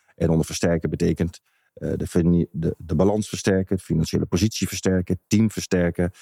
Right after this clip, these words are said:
eh, propositie versterken, eh, recepten versterken, eigenlijk alles versterken. Dan willen we, zeg maar, eh, eh, gaan vertellen. Dus betere website, een nieuwe website. Want uiteindelijk,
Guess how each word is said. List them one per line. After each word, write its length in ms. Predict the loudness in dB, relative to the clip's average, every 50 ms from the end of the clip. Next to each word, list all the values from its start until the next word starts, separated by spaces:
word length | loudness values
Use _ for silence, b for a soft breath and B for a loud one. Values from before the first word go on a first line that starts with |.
| B B B B B
eh, 180 | -4 -2 -2 -2 -2
propositie 520 | -2 -4 -2 0 0 0 0 0 0 -2
versterken, 560 | -2 -2 0 0 2 2 2 0 0 -2 -2
eh, 100 | -2 -6 -6
recepten 420 | -4 -2 -2 -2 -2 -2 -4 -4
versterken, 460 | -4 -4 -2 0 0 0 0 -2 -2 -4
eigenlijk 300 | -2 -2 -2 -4 -4 -6
alles 340 | -2 0 0 0 0 -2 -6
versterken. 540 | -10 -6 0 2 2 2 2 0 -2 -4 -4 _ B B B B B B B
Dan 260 | B 0 2 2 2
willen 200 | 4 4 2 2
we, 60 | 0
zeg 220 | 0 0 0 0 0
maar, 220 | 0 0 0 -2 -6 _
eh, 340 | 0 0 2 2 2 2 0 0 -2 0 0
eh, 160 | 0 0 0
gaan 180 | 0 -2 -2 -2
vertellen. 460 | -4 -2 0 2 2 2 2 0 -2 _ b b b b b
Dus 280 | -2 0 0 -2 -4 _ _
betere 460 | -12 -6 0 2 2 2 2 2 0
website, 520 | 2 0 0 -2 -2 -2 0 0 -2 -4 -6 _
een 160 | -6 0 2 4
nieuwe 220 | 4 4 4 2
website. 420 | 2 0 -2 -2 -2 -2 0 0 0
Want 140 | -2 0 0
uiteindelijk, 480 | 2 2 2 0 0 -2 -2 -4 -8